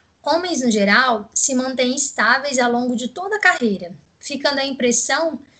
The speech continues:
de que as mulheres gestam e cuidam dos filhos sozinhas, pois são as únicas afetadas. E o fato de homens possuírem maior número de bolsas de produtividade no Brasil ocorre,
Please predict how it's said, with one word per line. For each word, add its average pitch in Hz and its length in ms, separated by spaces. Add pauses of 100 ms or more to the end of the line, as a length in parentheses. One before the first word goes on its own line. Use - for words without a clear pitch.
de 240 140
que 269 100
as 262 120
mulheres 233 440
gestam 277 640 (200)
e 294 140
cuidam 302 340
dos 294 160
filhos 285 260
sozinhas, 262 800 (280)
pois 269 160
são 277 160
as 277 160
únicas 277 320
afetadas. 269 840 (600)
E 226 300 (640)
o 262 80
fato 330 280
de 359 120
homens 349 280
possuírem 285 600
maior 247 340
número 262 260
de 220 120
bolsas 226 320
de - 60
produtividade 202 800
no 247 160
Brasil 214 720 (760)
ocorre, 226 640